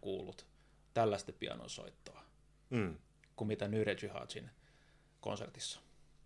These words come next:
Speaker 1: Ja Schönberg on siis erittäin happamana hahmona tunnettu historiassa, että ei kyllä monesta ihmisestä hän suostunut sanomaan, että olisi missään mielessä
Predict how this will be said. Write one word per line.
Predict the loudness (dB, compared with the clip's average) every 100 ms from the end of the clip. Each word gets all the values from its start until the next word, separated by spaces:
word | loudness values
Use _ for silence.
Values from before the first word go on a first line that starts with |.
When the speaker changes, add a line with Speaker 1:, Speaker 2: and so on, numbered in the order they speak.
| -20 -20 -20 -20 -20 -20 -20 -18 -18 -18 -20 -20 -20 -20 -20 0 4
Speaker 1:
Ja | 4 2 -20 -20 _ _ -20 -20 -12 0
Schönberg | 10 10 10 8 4 2
on | 0 0
siis | 0 0 0 4
erittäin | 6 6 2 -6 -6
happamana | 0 2 2 -2 -6 -6 -6 -6
hahmona | -6 -6 -8 -10 -10
tunnettu | -10 -10 -10 -12
historiassa, | -10 -8 -8 -10 -10
että | -10 -2
ei | 2 2 0 0
kyllä | 0 2
monesta | 2 4 6 6 2 -2 -4
ihmisestä | -4 -6 -8 -10 -12 -8
hän | -8 -10 -16 -20 -20 -18
suostunut | -10 -6 -6 -6 -8
sanomaan, | -4 -4 -6 -10 -10
että | -10 -10
olisi | -8 -4
missään | -4 -4 -6
mielessä | -10 -8 -8 -8